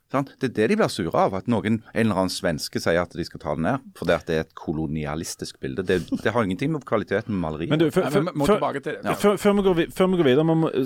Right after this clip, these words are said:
Speaker 2: synes jeg vi skal bare si litt grann om, det, det er jo, dette er jo ikke første gangen, eh,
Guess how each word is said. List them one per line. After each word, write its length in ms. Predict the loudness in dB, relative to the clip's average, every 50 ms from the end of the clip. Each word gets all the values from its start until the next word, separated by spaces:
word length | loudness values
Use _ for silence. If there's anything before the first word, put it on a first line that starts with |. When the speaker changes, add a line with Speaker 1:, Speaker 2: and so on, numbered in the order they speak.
| -2 -4
Speaker 2:
synes 380 | -6 -6 -2 0 0 2 4
jeg 120 | 4 4 6
vi 140 | 6 4 2
skal 340 | 0 0 2 4 4 4
bare 240 | 6 4 4 2 0 -4 -8
si 220 | -4 0 2 2
litt 160 | 2 0 0 0
grann 180 | 0 2 2
om, 140 | 0 -2 -4
det, 320 | -8 -14 -4 0 2 4 6
det 20 | 6
er 100 | 6 4
jo, 80 | 4
dette 160 | 2 -2 -2 0
er 140 | 0 0
jo 20 | 0
ikke 140 | 0 -2 -4
første 180 | -2 0 2 4
gangen, 380 | 4 4 4 2 2 2 2 0 0
eh, 320 | 2 2 4 4 4 4